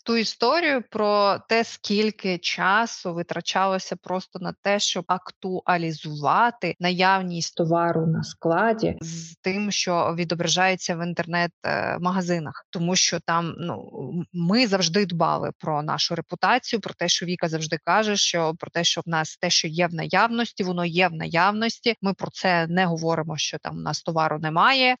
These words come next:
Якщо він є, то є. Якщо він під замовлення, то людина має право знати про те, що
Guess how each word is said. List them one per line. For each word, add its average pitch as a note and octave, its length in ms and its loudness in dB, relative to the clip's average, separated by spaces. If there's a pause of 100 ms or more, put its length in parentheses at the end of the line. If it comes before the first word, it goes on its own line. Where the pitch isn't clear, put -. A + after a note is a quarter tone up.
(120)
Якщо G3 420 0
він F3+ 240 0
є, G#3 320 4
то G3 100 0
є. D#3 200 0
Якщо D3 300 0
він F#3+ 180 -2
під F3 140 -8
замовлення, B3+ 600 2
то F#3+ 80 -2
людина F3 360 0 (100)
має D#3+ 380 0
право B3 360 4
знати F#3+ 440 2
про - 140 -18
те, F3 140 -2
що - 200 -2